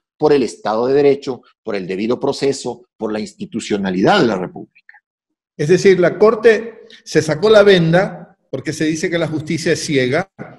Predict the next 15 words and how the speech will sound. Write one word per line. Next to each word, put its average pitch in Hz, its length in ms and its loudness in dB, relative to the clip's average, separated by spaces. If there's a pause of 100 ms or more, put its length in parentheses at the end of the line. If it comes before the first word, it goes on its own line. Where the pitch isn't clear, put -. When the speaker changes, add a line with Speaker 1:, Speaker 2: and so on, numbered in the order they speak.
(720)
Speaker 2:
abrió 151 340 2
los 208 260 2
ojos, 185 460 -2 (120)
aunque 131 220 -6
sea 156 220 2
un 151 180 0
ojo 156 240 -4
tuerto, 175 600 -2 (320)
y, 226 640 -4 (520)
eh, 151 320 4
actuó, 185 800 6
eh, 131 1080 2
con 156 140 -4
ciertos 190 360 2
intereses 151 720 -4